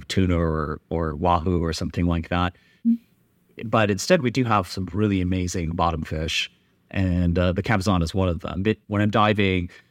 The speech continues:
Speaker 1: I look at rock piles or look at the top of ships or pilings or wreckage or, you know, just any kind of, um, surface.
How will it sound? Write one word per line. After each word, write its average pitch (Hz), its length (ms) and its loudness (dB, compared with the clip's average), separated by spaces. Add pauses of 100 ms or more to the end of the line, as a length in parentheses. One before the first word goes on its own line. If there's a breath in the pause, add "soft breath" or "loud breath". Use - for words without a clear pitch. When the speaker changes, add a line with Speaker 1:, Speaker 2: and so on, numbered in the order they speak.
(140)
Speaker 1:
I 92 200 0
look 101 260 -2
at 95 100 -6
rock 92 280 -2
piles 90 480 -2
or 85 140 0
look 87 160 -2
at - 60 -12
the 87 100 -2
top 85 320 -2
of 82 260 -4 (180)
ships - 760 -2
or 87 160 0
pilings 87 800 2
or 80 580 0
wreckage 90 500 0
or, 85 300 0
you 92 140 -2
know, 80 100 0
just 87 260 -2
any 92 160 2
kind 82 260 0
of, 80 260 -4
um, 85 260 -8
surface. 98 540 0